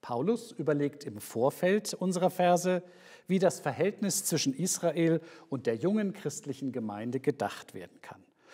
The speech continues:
Und er schreibt hier, dass es zum Glauben, zum Gerechtwerden das Predigen braucht.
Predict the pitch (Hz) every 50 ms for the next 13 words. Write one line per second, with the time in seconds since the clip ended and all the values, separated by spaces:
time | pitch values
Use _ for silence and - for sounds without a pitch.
0 | - - - 160 143 170 156 131 - - 131 120 117 117 - - - 254 247 160
1 | 143 175 208 208 - - - - - - _ - 131 - 143 131 - - - 120
2 | 117 107 110 113 110 110 135 175 202 214 226 220 - - - 143 139 120 113 110
3 | 110 127 139 139 - - - 139 143 139 135 131 135 131 127 131 - - - -
4 | - _ - 113 - - - _ - - 131 139 156 143 117 104 98 101 92 -
5 | - - - - -